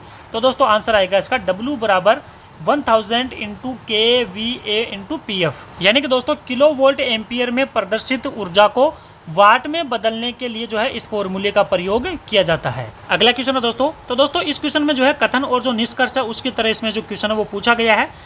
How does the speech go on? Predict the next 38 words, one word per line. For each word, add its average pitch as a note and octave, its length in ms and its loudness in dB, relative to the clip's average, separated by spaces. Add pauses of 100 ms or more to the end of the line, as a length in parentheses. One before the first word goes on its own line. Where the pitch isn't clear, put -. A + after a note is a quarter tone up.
(140)
कि C4 80 -6
सारा A#3 320 6
अपने C4+ 300 -4
बच्चे G#3 280 -4
के B3 100 -12
लिए A#3+ 120 -8
दूध A#3 240 -10
गर्म A3 200 -6
करना F3 260 -2
चाहती G3 300 0
थी, C#4+ 200 -4
लेकिन G#3+ 240 -4
उसने G3+ 260 -6
microwave G#3 640 2
oven G#3 300 0 (140)
on G#3 180 0 (140)
कर E3+ 120 0
दिया, C#3+ 300 -4 (380)
लेकिन A#3 200 4
वह C#4 180 4
उसमें C4 340 -4
दूध B3+ 180 -6
रखना C#4 280 -2
भूल A3 200 -4
गई। C4+ 160 -6 (100)
उसने B3 220 -6
तुरंत C4 300 -2
microwave G#3+ 580 2
oven G3+ 200 -2
को G#3+ 120 -4
बंद F3+ 200 -6
कर A#3 140 -4
दिया, A#3+ 240 0
यानी G3 220 -2
कि B3 100 -6
ऑफ G#3 180 -2
कर A#3+ 160 -2
दिया। B3+ 220 0